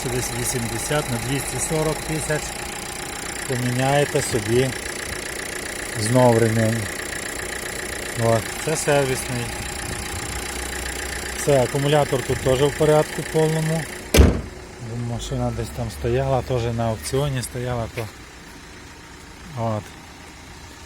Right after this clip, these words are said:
Так. Кому треба такий автомобіль, кому треба такий автомобіль,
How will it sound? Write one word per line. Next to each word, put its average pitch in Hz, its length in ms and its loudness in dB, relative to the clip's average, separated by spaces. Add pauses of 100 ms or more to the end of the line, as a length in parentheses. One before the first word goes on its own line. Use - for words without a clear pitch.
(720)
Так. 123 280 4 (1120)
Кому 135 200 -4
треба 135 300 0
такий 135 300 -4
автомобіль, 131 680 -4 (1300)
кому 127 260 -4
треба 123 300 -4
такий 127 320 -6
автомобіль, 123 440 -4